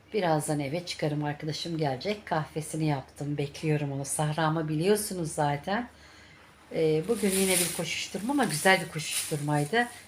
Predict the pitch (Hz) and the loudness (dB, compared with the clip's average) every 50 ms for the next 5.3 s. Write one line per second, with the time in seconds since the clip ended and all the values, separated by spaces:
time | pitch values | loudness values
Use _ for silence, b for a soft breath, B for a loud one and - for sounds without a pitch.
0 | B - - 214 202 190 185 - - - 220 208 202 170 151 170 160 151 139 - | B 0 2 2 4 4 2 -2 0 0 0 0 0 -2 0 0 0 0 0 -2
1 | 160 156 156 - - - B B B B - - - 190 190 190 196 202 220 233 | -4 -4 -4 -8 -12 -20 B B B B -16 -8 0 4 4 6 6 4 4 2
2 | 214 - - 196 185 196 196 202 196 196 202 233 254 247 - 226 202 202 - 214 | 0 0 0 0 2 4 4 4 6 8 8 8 8 8 6 4 2 4 4 4
3 | 208 202 202 - 202 196 196 175 165 170 170 175 220 214 202 196 - - 196 190 | 4 4 2 -2 -4 -4 -4 -4 -4 -4 -4 -4 -2 -2 -2 -2 0 0 0 0
4 | 196 185 185 185 180 190 196 190 175 - 190 190 180 - - 196 196 202 208 233 | 0 0 0 0 2 4 2 2 4 4 2 2 2 2 2 2 2 4 4 6
5 | 233 220 185 156 147 | 6 6 6 4 2